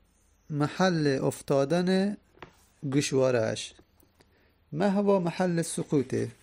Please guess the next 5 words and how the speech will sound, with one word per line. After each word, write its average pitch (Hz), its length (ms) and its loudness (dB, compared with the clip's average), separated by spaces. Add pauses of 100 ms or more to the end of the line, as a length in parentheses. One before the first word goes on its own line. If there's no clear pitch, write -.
(2750)
و 135 40 -4
قرط 214 560 0
هم 196 260 0 (600)
گوشواره. 120 600 -2 (2500)
پس - 260 -8